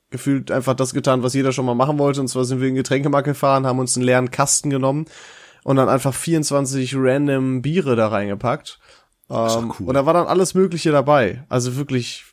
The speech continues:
Speaker 1: das war auch echt ein anstrengender Abend. Nicht im Sinne davon, dass wir sehr betrunken waren, <laughs> sondern weil es einfach wirklich an sich anstrengend war, so viel
Speaker 2: Ey.
Speaker 1: probieren, aufhebeln und so. Und dann haben wir,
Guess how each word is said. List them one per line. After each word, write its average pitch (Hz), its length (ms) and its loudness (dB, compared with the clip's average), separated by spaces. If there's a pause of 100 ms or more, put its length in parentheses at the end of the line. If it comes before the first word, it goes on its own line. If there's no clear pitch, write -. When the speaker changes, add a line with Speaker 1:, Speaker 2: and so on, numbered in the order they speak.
(140)
Speaker 1:
das 131 240 0
war 151 140 2
auch 143 200 2
echt 147 360 -6
ein 147 180 -2
anstrengender 185 640 0
Abend. 113 380 0
Nicht 185 160 -2
im 156 140 0
Sinne 151 360 -2
davon, 139 320 -2
dass 127 180 -4
wir 131 80 -4
sehr 131 180 0
betrunken 127 560 -2
waren, 113 340 0 (220)
<laughs> - 220 -20
sondern 151 520 2
weil 131 160 2
es - 160 0
einfach 135 460 0
wirklich 156 320 -2
an 117 100 -2
sich 185 280 -4
anstrengend 127 580 -2
war, 107 280 -2
so 131 140 -10
viel 135 360 -4
Speaker 2:
Ey. 101 220 -2 (220)
Speaker 1:
probieren, 143 480 2
aufhebeln 139 560 2
und 135 140 -2
so. 135 260 -2 (280)
Und 143 120 -2
dann 151 160 4
haben 165 220 4
wir, 165 340 0